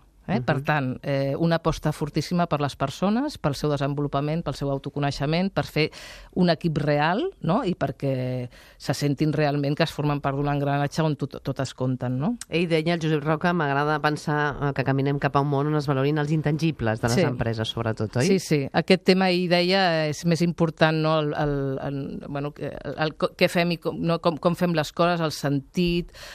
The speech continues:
Speaker 1: eh, bueno, és, és, és una mica filòsof, el Josep, ens va deixar tots bastant impressionant amb el seu, impressionats amb el seu discurs, d'uns trenta-cinc minuts, no?
Speaker 2: Mhm.
Speaker 1: Entra en molta profunditat a parlar del tema de la persona, eh? És, eh, una cosa que, que no és gens habitual trobar-te.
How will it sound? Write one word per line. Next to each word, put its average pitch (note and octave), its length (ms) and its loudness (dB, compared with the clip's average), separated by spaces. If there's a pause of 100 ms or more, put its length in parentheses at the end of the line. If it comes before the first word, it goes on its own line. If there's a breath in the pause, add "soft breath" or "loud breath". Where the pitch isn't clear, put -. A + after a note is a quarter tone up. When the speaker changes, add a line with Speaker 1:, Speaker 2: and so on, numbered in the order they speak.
(120)
Speaker 1:
eh, - 200 0
bueno, D3 200 2
és, C#3+ 180 -4
és, - 320 -4
és - 420 -4
una F#3 220 0
mica E3 240 0
filòsof, D3+ 480 -2
el D3 140 0
Josep, D#3 340 -2
ens C#3 160 -2
va D3 80 2
deixar D3+ 240 0
tots D3+ 240 -6
bastant D3 220 -2 (480)
impressionant D3 640 0
amb D3 140 -2
el C#3 80 -4
seu, - 140 -6 (100)
impressionats C#3+ 480 -2
amb D3 80 -2
el C#3+ 80 -2
seu C#3+ 180 -4
discurs, G3 540 -6
d'uns - 160 -8
trenta-cinc C#3+ 480 -6
minuts, D#3 320 -4
no? D3+ 160 -2
Speaker 2:
Mhm. D3+ 480 -4
Speaker 1:
Entra F3 240 4
en E3 60 0
molta E3 240 0
profunditat D#3 500 -2
a D#3+ 60 2
parlar C#3 340 -2
del C#3+ 160 0
tema C#3+ 200 0
de E3 60 0
la C#3+ 140 -2
persona, C3 640 -2 (180)
eh? E3 120 0
És, - 260 -8
eh, C#3+ 260 -4
una D3+ 220 -4
cosa D3+ 260 -2
que, C3 480 -4
que - 160 -6
no C#3+ 80 -2
és C#3 80 -4
gens C#3+ 200 -2
habitual C3 460 -4
trobar-te. B2+ 460 -8